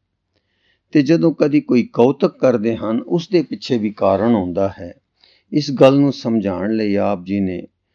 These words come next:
ਕਬੀਰ ਜੀ ਦੀ ਇੱਕ ਘਟਨਾ ਦਾ ਜ਼ਿਕਰ ਕੀਤਾ ਹੈ।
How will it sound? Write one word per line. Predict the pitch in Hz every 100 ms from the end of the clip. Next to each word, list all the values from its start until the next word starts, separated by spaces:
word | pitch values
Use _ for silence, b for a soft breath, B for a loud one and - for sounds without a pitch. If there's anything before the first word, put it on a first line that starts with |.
| _ _ _
ਕਬੀਰ | 127 113 123 143 131
ਜੀ | 110 107
ਦੀ | 95 92 92 - _ _ _ _ _ _ _ -
ਇੱਕ | 113 - 98
ਘਟਨਾ | - 98 113
ਦਾ | 104 101
ਜ਼ਿਕਰ | 98 104 117
ਕੀਤਾ | 117 98 85 98 95
ਹੈ। | 92 87